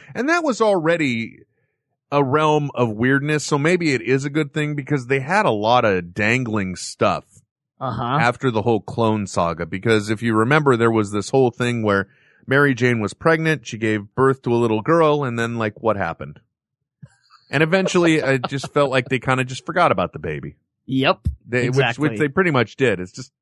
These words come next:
Speaker 1: kinda like how soap operas will have stars just go away, and then you just forget about that character.
Speaker 2: You know what was a really fun run, though, on, uh, Amazing Spider-Man was the House of M version.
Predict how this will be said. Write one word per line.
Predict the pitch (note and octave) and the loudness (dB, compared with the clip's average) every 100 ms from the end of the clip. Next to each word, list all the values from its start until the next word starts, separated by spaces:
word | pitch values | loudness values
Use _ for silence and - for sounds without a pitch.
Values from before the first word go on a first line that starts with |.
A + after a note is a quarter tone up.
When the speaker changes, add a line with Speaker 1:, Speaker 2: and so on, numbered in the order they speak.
| _ _ _ _ - | _ _ _ _ -6
Speaker 1:
kinda | D#3+ E3 | -2 0
like | D#3+ C#3+ | 0 2
how | D3 B2+ | 2 0
soap | A2+ D3+ C3+ A2 | 0 0 2 2
operas | G2+ F#2 F2 | 2 0 0
will | F#2 | 0
have | G#2 G2 | 0 -2
stars | - A2+ G#2+ G#2+ G2 - | 0 2 4 2 0 -6
just | G2 - | -10 -2
go | G#2+ | 2
away, | G2+ F#2+ F#2 F#2+ G2 | 4 4 4 2 2
and | G2+ B2 | 0 -2
then | F#3 | -4
you | |
just | G#3+ C#4 | -6 -8
forget | D4 D4+ | -6 -2
about | C4+ C3 | 0 0
that | F#2 | -2
character. | - E2 D#2+ E2 - _ _ _ _ - | -2 -2 -2 -8 -10 _ _ _ _ -2
Speaker 2:
You | G3 | 2
know | A3+ | 2
what | B3+ G#3 | 2 2
was | E3 | 0
a | D3 | 0
really | C3 F3+ F#3+ | 0 0 0
fun | D3+ D#3 C#3+ | 0 -2 0
run, | C3+ C#3 C#3 | 0 0 0
though, | A#2+ A2+ A2 | 0 0 -2
on, | C3 C3+ C3 B2 A#2 _ _ - | 0 2 2 -2 -4 _ _ -2
uh, | B2 | 2
Amazing | A#2+ D3+ D3 C#3 | 4 2 2 -2
Spider-Man | - C3+ C3+ C3 A#2+ A#2+ | 0 0 2 2 0 -2
was | B2+ | -4
the | B2 | -2
House | C3 C#3 - | 0 0 -2
of | B2+ | -4
M | B2 B2 A2+ | -2 -2 -4
version. | C3+ A#2+ A#2+ A#2 F2+ | -4 -4 -2 -6 -8